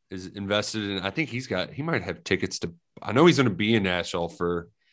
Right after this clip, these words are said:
at least the divisional round, maybe the, the championship round if they can get in there. But, uh, man, I'm, it, it, it's the part where I'll, like, this football is so much fun. Like, this weekend of football was amazing,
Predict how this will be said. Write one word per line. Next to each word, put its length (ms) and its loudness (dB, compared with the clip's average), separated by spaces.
at 120 2
least 160 6
the 80 0
divisional 420 2
round, 280 2
maybe 360 2
the, 260 0
the 80 -2
championship 600 2
round 200 -4
if 60 -10
they 120 0
can 160 -4
get 120 -2
in 140 0
there. 220 -2
But, 200 -2
uh, 220 -4
man, 240 6
I'm, 180 6
it, 160 2
it, 280 4
it's 240 4
the 140 8
part 320 8
where 260 8
I'll, 380 6
like, 180 0
this 220 4
football 460 4
is 160 0
so 200 2
much 220 2
fun. 280 -2
Like, 180 -4
this 180 2
weekend 300 2
of 100 -6
football 300 4
was 160 -2
amazing, 640 0